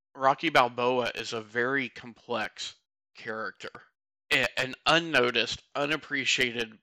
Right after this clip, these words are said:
boxer who breaks thumbs for a loan shark, but is the sweetest guy, right? The, the synopsis doesn't talk about the little i-, interchange between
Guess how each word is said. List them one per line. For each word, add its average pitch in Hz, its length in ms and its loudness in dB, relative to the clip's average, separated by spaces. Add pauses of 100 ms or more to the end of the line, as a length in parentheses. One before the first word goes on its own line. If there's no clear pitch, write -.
(120)
boxer 110 640 -6 (420)
who 143 120 -4
breaks 131 440 -2
thumbs 139 420 2
for 117 300 -2
a 117 40 -2
loan 127 340 -6
shark, 113 600 -4 (440)
but 156 240 6
is 165 140 2
the 156 240 10
sweetest 143 680 -2
guy, 123 400 -2 (640)
right? 120 420 -2 (460)
The, 143 180 4 (160)
the 143 100 4
synopsis 147 540 4
doesn't 131 400 2
talk 131 300 2
about 123 240 2
the 123 100 -2
little 120 540 -2 (440)
i-, 143 120 2 (160)
interchange 123 960 -2
between 117 680 -6